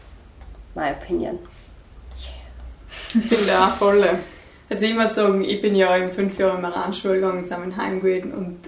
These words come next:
Speaker 2: so viel Catcalls, wie ich es erfahren habe, noch nicht, sonst, glaube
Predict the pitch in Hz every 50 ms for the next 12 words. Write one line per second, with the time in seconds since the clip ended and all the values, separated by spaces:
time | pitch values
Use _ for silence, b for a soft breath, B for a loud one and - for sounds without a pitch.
0 | - - - - - 208 196 190 190 - 196 190 185 180 180 175 175 - - -
1 | - - - - - - - 190 190 - - - 202 190 190 190 190 - 185 185
2 | 190 185 185 - 185 185 180 180 196 - - 196 208 202 190 185 185 185 180 180
3 | 180 180 180 180 180 180 175 - - - 190 190 - - - - - - - -
4 | _ - - - 220 202 190 180 175